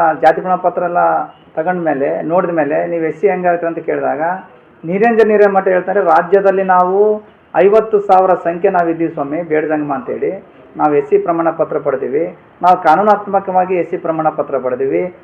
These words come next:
ನಾವು ರಾಜ್ಯದಲ್ಲಿ ಗೆಜೆಟ್ ನೋಟಿಫಿಕೇಷನಲ್ಲಿ ಕ್ರಮ ಸಂಖ್ಯೆ ಹತ್ತೊಂಬತ್ತರಲ್ಲಿ ನಾವು, ನಾವು ಬೇಡ ಬುಡುಗು ಜಂಗಮ ನಾವಿದ್ದೀವಿ, ಬೇಡ ಜಂಗಮ ಅವ್ರಿಗೆ ಕೊಡ್ತಾರೆ, ಬೇ-, ಆ, ಬುಡುಗು ಜಂಗಮ ಅವ್ರಿಗೆ ಕೊಡ್ತಾರೆ, ಬೇಡ ಜಂಗಮ ನಾವು ತಗೊಳ್ತಾ ಇದ್ದೀವಿ. ನಾವು ಕಾನೂನಾತ್ಮಕವಾಗಿ ತಗೊಂಡು ನಮ್ಮ ಮಕ್ಕಳ ಹೈಯರ್ ಎಜುಕೇಷನ್ ಕೂಡ ನಾವು ಇವತ್ತು,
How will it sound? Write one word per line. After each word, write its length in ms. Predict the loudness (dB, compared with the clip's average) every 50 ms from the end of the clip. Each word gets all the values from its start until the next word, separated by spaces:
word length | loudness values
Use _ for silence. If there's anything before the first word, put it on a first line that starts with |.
| -20 -10 -2
ನಾವು 240 | 2 2 4 4 4
ರಾಜ್ಯದಲ್ಲಿ 420 | 4 2 2 4 2 2 4 4
ಗೆಜೆಟ್ 360 | 2 2 2 4 4 4 4
ನೋಟಿಫಿಕೇಷನಲ್ಲಿ 760 | 0 0 0 0 0 0 0 -2 -2 -2 -4 -4 -2 -2 -4 -6
ಕ್ರಮ 260 | -4 -4 -4 -4 -2
ಸಂಖ್ಯೆ 340 | -4 -6 -4 0 0 0 0
ಹತ್ತೊಂಬತ್ತರಲ್ಲಿ 640 | 0 0 0 2 2 2 2 2 2 2 2 4
ನಾವು, 560 | 4 6 6 6 6 6 6 6 6 2 -2 -10 -20 -20 -20 -20 -16 -4
ನಾವು 280 | 2 4 4 4 4 2
ಬೇಡ 240 | 4 4 4 6 6 4 4 4
ಬುಡುಗು 180 | 6 6 6
ಜಂಗಮ 260 | 4 4 0 2 4 4 4 4 4 0 -2 -4 -2
ನಾವಿದ್ದೀವಿ, 520 | 0 0 2 0 0 2 2 2 2 2
ಬೇಡ 200 | 2 2 2 2
ಜಂಗಮ 280 | 2 0 -2 -2 0 0
ಅವ್ರಿಗೆ 240 | 2 4 2 2 2
ಕೊಡ್ತಾರೆ, 340 | 2 0 2 2 0 0 2
ಬೇ-, 560 | 2 0 2 2 2 2 2 2 2 0 -2
ಆ, 100 | -2 -4
ಬುಡುಗು 340 | -4 -6 -6 -4 0 4 4
ಜಂಗಮ 320 | 4 4 2 2 2 4 4 4 4 4
ಅವ್ರಿಗೆ 240 | 4 4 4 2 4
ಕೊಡ್ತಾರೆ, 320 | 2 0 0 2 2 2 2
ಬೇಡ 200 | 2 0 0 0
ಜಂಗಮ 220 | -2 -2 -4 -2
ನಾವು 260 | 0 2 2 2 2
ತಗೊಳ್ತಾ 320 | 2 2 2 2 2 2 0
ಇದ್ದೀವಿ. 400 | 0 2 0 0 -2 -2 -4 -8 -14 -20 -20 -20 -20 -12 _ 2
ನಾವು 160 | 2 2 4
ಕಾನೂನಾತ್ಮಕವಾಗಿ 840 | 4 2 2 4 4 2 2 2 0 0 2 2 4 4 2 4
ತಗೊಂಡು 360 | 2 2 2 2 2 2 2
ನಮ್ಮ 220 | 2 2 2 0 0
ಮಕ್ಕಳ 300 | 0 0 -2 0 0 2
ಹೈಯರ್ 320 | 2 2 4 4 2 2
ಎಜುಕೇಷನ್ 640 | 2 2 0 -2 2 4 4 4 4 2 2 4 4
ಕೂಡ 120 | 6 6
ನಾವು 400 | 6 6 6 6 8 8 8 8
ಇವತ್ತು, 560 | 8 6 4 4 6 6 6 6 4 0 -10